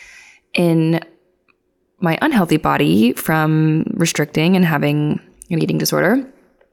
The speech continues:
I would be sick for, like, two weeks. You know, it was really, my immune system was weak, and the severity of my symptoms was through the charts. So nowadays,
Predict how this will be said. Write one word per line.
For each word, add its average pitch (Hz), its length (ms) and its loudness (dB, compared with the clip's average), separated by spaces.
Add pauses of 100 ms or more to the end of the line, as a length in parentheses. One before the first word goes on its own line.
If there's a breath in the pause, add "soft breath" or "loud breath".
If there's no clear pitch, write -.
(500)
I 160 400 2
would 165 280 2
be 196 120 4
sick 170 320 0
for, 156 360 -2
like, 143 200 -4
two 147 160 -4
weeks. - 440 -4
You 170 100 -6
know, 143 120 -4
it 156 120 0
was 160 160 2
really, 151 720 0 (680 soft breath)
my 175 100 0
immune 175 260 4
system 170 380 -2
was 151 220 0
weak, 156 540 -4 (520 loud breath)
and 151 520 -2 (460)
the 151 400 0
severity 156 600 0
of 151 160 -2
my 143 220 -2
symptoms 147 600 -6
was - 380 -2 (320)
through 156 480 -2
the 151 80 -8
charts. - 440 -6
So 156 360 2 (460 loud breath)
nowadays, 208 760 4